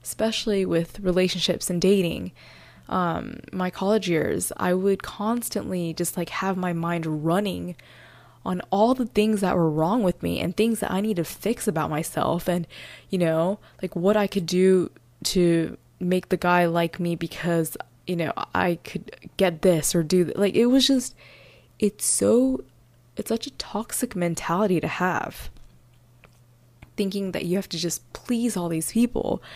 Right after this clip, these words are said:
And so this just reminds me, 'cause my mom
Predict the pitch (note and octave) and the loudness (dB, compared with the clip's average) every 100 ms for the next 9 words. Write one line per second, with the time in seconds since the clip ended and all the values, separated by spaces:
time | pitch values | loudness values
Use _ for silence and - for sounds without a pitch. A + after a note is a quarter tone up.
0 | - - - - - - - G3+ G3+ G#3 | -18 -20 -20 -20 -20 -10 -2 -2 4 6
1 | G3+ F#3+ - _ _ _ _ _ _ _ | 6 2 -4 _ _ _ _ _ _ _
2 | _ _ _ _ _ _ - _ _ _ | _ _ _ _ _ _ -20 _ _ _
3 | _ _ _ _ - A3 A#3+ - C4+ - | _ _ _ _ -2 2 2 2 0 0
4 | - - - A3 G3+ G3 G#3 F#3 - G2 | -2 -10 -8 -2 0 0 -2 -4 -6 -4
5 | G3+ F#3 - - - - - - _ _ | -2 -2 -4 -16 -20 -20 -20 -20 _ _
6 | G#3 A3+ F#3 F3 F#3+ A#3+ C4 | 2 4 4 4 2 -2 -4